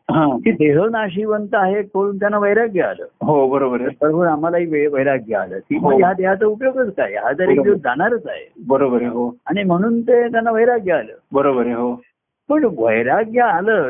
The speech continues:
Speaker 2: हे बरोबर आहे, पण ते टिकून राहू शकत नाही वैराग्य.
Speaker 1: हो, बरोबर आहे.
Speaker 2: दु-,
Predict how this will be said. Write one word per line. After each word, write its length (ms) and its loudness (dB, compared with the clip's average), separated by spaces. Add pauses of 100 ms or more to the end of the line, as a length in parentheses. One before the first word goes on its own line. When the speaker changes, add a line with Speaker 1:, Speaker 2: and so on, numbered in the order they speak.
Speaker 2:
हे 140 -2
बरोबर 420 0
आहे, 100 -2
पण 180 -6
ते 100 -6
टिकून 440 0
राहू 220 2
शकत 380 -4
नाही 140 0
वैराग्य. 460 -6
Speaker 1:
हो, 360 2
बरोबर 360 -2
आहे. 280 -10
Speaker 2:
दु-, 180 -8